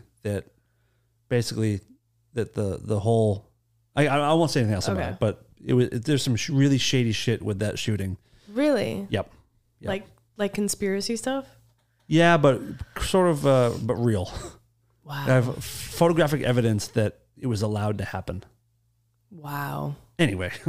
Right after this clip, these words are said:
Speaker 1: <laughs> we'll show it on Patreon. Everyone, no, we won't. We won't. I'm just kidding. Um,
Speaker 2: Jeez.
Speaker 1: but, um,
Speaker 2: Well, look at the ca-, Capitol thing.
Speaker 1: Same kind of shit.
Speaker 2: Yeah. I mean, you watched there, there was a, a couple cops that sort of, like,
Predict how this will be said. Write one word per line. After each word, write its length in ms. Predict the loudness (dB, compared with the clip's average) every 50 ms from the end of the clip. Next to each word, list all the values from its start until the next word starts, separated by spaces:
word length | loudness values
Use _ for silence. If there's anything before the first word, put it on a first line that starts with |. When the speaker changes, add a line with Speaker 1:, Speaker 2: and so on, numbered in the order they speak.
| -6 -6
Speaker 1:
<laughs> 300 | -10 _ _ _ _ _
we'll 100 | 4 4
show 140 | 6 8 8
it 60 | 8
on 80 | 8 8
Patreon. 440 | 8 6 6 6 6 6 6 8 6
Everyone, 240 | 6 6 6 6 6
no, 180 | 6 6 6
we 120 | 4 4 2
won't. 200 | 2 2 0 0
We 80 | -2
won't. 140 | -2 -2 -2
I'm 60 | -2
just 140 | -4 -4 -4
kidding. 220 | -4 -4 -4 -6 -8 _ _ -20 -20 -14 -12 -10 -8 -2 2
Um, 300 | 4 4 6 6 4 4
Speaker 2:
Jeez. 560 | 2 0 -2 -6 -10 -12 -12 -12 -12 -12 -12 -16 -18 -20 -20 -20 _ _ -2
Speaker 1:
but, 180 | 0 2 4
um, 380 | 4 4 4 4 4 2 2 2
Speaker 2:
Well, 220 | 2 2 2 2
look 200 | 2 0 -2 -2
at 180 | -4 -6 -4 -4
the 460 | -4 -2 -2 0 0 0 0 -2 -2 -4
ca-, 240 | -6 -6 -6 -6 -6
Capitol 500 | -2 0 0 0 -2 -4 -8 -8 -8 -8
thing. 400 | -8 -8 -8 -6 -8 -8 -10 -10 -14 _ _ _ _ _ _ _ _ _ _ _ _ _ _ _ _
Speaker 1:
Same 260 | -4 -2 0 0 0
kind 100 | 0 0
of 80 | -2 -2
shit. 280 | 0 -2 -2 -2 -2 -4
Speaker 2:
Yeah. 340 | -4 -2 -2 -2 -4 -6 -8 -12 _ _ _ _ _ _ _
I 60 | -2
mean, 160 | 0 0 0 0
you 100 | 0 0
watched 340 | 0 0 0 -2 -4 -6
there, 180 | -6 -6 -6 -6
there 240 | -6 -4 -2 0 0
was 220 | 0 0 0 0
a, 260 | 0 -2 -2 -2 -4 -6
a 100 | -8 -10
couple 600 | -8 -8 -10 -8 -6 -4 -2 -2 -2 -2 -4 -6
cops 360 | -8 -6 -4 -4 -4 -6 -8
that 100 | -8 -8
sort 200 | -6 -6 -6 -6
of, 100 | -6 -6
like, 240 | -6 -8 -8 -8 -10